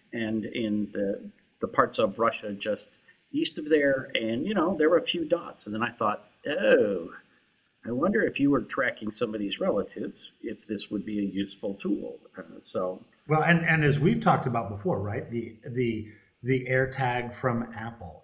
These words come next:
Speaker 2: and other database technologies, location aware, that's, uh, uh, it opens up tremendous capabilities, but also comes with great responsibility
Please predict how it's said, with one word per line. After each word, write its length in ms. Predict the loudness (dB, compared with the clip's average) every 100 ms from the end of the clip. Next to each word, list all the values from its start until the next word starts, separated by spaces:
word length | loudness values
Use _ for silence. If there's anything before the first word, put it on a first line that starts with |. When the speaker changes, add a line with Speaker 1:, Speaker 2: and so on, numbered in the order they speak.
| -12
Speaker 2:
and 480 | -8 -6 -6 -10 -10
other 580 | 0 2 2 0 0 -4 4
database 720 | 4 4 -2 -2 -4 -6 -8
technologies, 920 | -8 -8 -8 -4 -2 -4 -4 -6 -8 -16 -6
location 840 | -2 -2 -2 -4 -4 -2 -2 -2 -4 -6
aware, 720 | -6 -2 0 2 2 -2 -12 -20 _ -6
that's, 360 | -6 -6 -6
uh, 40 | -2
uh, 420 | -2 0 0 0
it 100 | 0
opens 340 | 4 6 8 6
up 340 | -2 -10 -20 _ -12
tremendous 580 | -2 2 2 2 0 0
capabilities, 920 | 0 0 0 2 2 4 4 2 2
but 220 | 0 4
also 320 | 6 6 2
comes 320 | 0 2 0 -2
with 240 | -4 -4
great 300 | -2 0 -2
responsibility 1000 | -6 -6 -4 -4 -4 -4 -2 0 0 -2